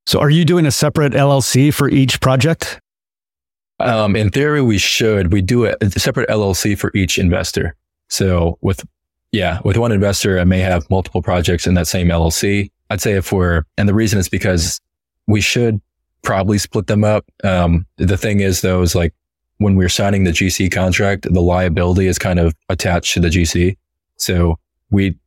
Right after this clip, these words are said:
Speaker 2: we don't really, I'm sure we have, there's probably some recourse that someone could probably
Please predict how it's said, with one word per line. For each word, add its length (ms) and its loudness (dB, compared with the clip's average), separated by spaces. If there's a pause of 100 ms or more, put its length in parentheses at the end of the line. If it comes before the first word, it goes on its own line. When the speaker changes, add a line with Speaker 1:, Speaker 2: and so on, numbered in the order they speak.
Speaker 2:
we 120 2
don't 200 0
really, 340 0
I'm 100 0
sure 180 -2
we 100 2
have, 320 0
there's 220 -2
probably 260 0
some 300 0
recourse 420 0
that 80 -4
someone 240 0
could 140 -8
probably 460 0